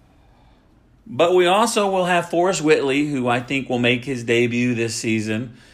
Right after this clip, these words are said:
And like I've s-, claimed before, he will be the ace of the bo-, of the, uh, rotation in twenty twenty. Josh James will be there.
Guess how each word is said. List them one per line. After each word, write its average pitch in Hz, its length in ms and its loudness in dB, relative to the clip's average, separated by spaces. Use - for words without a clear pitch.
And 107 140 -2
like 120 220 0
I've 117 140 0
s-, 113 180 -8
claimed 135 460 -2
before, 135 580 -2
he 117 100 -6
will 123 140 0
be 123 120 2
the 123 200 0
ace 123 340 0
of 117 100 -8
the 117 80 -2
bo-, 110 240 -4
of 110 240 -2
the, 110 320 -2
uh, 101 60 0
rotation 120 600 -2
in 113 100 -4
twenty 110 300 -2
twenty. 107 520 -6
Josh 120 380 2
James 135 420 2
will 120 80 -4
be 101 160 0
there. 98 360 -4